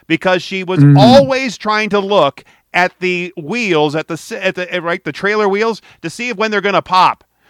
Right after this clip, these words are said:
Speaker 1: And <laughs> I don't, I've driven, <laughs> I see your
Speaker 2: Wow.
Speaker 1: expression, Rick. I,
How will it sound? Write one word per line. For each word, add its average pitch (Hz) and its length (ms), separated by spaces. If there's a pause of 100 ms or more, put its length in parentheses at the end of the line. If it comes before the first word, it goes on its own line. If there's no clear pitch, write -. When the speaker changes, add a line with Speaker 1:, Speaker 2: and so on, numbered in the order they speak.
(360)
Speaker 1:
And 190 200
<laughs> - 20
I 226 680
don't, 262 220 (360)
I've 285 200
driven, 240 640 (140)
<laughs> - 20 (360)
I 254 120 (240)
see 277 260 (120)
your 226 140
Speaker 2:
Wow. 135 500
Speaker 1:
expression, 123 380
Rick. 180 260
I, 240 560